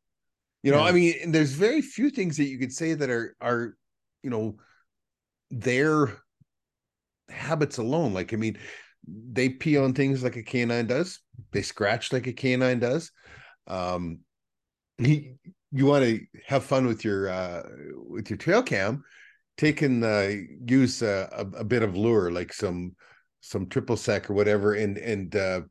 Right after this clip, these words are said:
Speaker 1: set in the summertime, set a post out, an obvious post or little stump or whatever,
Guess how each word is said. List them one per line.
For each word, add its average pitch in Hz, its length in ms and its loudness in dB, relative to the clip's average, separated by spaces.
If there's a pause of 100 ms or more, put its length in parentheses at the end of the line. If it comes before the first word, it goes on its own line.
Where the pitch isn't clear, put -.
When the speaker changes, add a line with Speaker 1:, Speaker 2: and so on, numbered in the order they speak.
(140)
Speaker 1:
set - 340 -2
in 139 220 0
the 165 60 4
summertime, 151 600 -2 (220)
set 131 240 0
a 127 40 -2
post 165 340 2
out, 170 240 6 (340)
an 95 80 -6
obvious 147 380 2
post 139 440 -2
or 113 260 -4
little 131 200 0
stump 131 360 -2
or 123 60 -2
whatever, 120 420 0